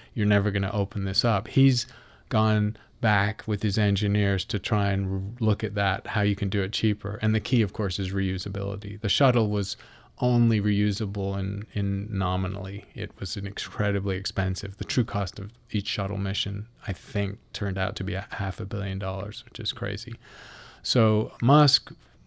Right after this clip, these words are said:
with his Grasshopper and with his, you know, his next generation of rockets, is trying to be fully reusable. He's, you know, working materials and technologies to,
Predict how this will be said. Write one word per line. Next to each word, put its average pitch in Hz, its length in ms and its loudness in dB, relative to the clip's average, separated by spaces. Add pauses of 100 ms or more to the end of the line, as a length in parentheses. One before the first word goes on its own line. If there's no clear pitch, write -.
(140)
with 104 280 2
his 101 180 2
Grasshopper 107 760 4
and 98 160 0
with 98 180 -4
his, 98 360 -2 (160)
you 98 140 -2
know, 95 180 0
his 92 220 2
next 101 300 2
generation 101 540 2
of 95 120 -2
rockets, 104 420 0
is 98 140 0
trying 104 300 0
to 98 60 0
be 98 140 -2
fully 127 320 4
reusable. 104 760 2 (440)
He's, 101 500 0
you 104 120 0
know, 95 200 0
working 101 600 0
materials 101 580 2
and 98 100 -2
technologies 101 800 -2
to, 98 160 -6